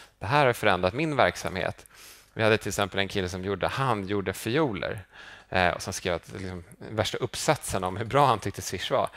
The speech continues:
Då är det självklart att vi, eh, kontaktar honom, gör en liten artikel om det i våra egna kanaler och lyfter upp honom, bekräftar honom. Precis samma sak som vi gjort också med många välgörenhetsorganisationer som har varit otroligt glada över Swish, för det innebär att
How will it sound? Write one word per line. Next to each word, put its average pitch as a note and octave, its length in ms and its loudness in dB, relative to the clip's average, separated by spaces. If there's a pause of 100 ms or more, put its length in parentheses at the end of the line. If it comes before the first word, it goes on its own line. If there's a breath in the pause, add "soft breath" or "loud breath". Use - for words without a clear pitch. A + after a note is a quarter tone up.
(320 loud breath)
Då C#3+ 80 2
är - 20 6
det D3+ 40 2
självklart A#2+ 360 4
att G2+ 120 2
vi, G2+ 420 4
eh, F#2+ 140 4
kontaktar C#3 460 -2
honom, G2 340 0
gör B2 180 6
en C3 100 4
liten A#2+ 240 0
artikel A2+ 480 -2
om G#2+ 120 2
det G2 320 8 (340 loud breath)
i A2 120 0
våra G#2 240 4
egna F2+ 200 4
kanaler F#2 460 2
och F#2 140 -4
lyfter G2 280 -2
upp - 160 -6
honom, F2+ 320 -2
bekräftar F#2+ 420 -4
honom. F#2+ 280 -4 (260 loud breath)
Precis C3 340 -2
samma G2+ 280 2
sak F#2 260 -2
som F2 120 -10
vi F2 60 -6
gjort F#2 220 -6
också F2 200 -8
med F2+ 100 -4
många F2+ 180 -4
välgörenhetsorganisationer F#2+ 1400 2 (360 loud breath)
som - 120 -6
har G2+ 40 -2
varit G2+ 160 0
otroligt B2+ 520 -2
glada G2+ 600 6
över F2+ 500 2
Swish, - 580 -2
för - 120 -8
det G2 80 -2
innebär F2+ 460 2
att E2+ 280 -2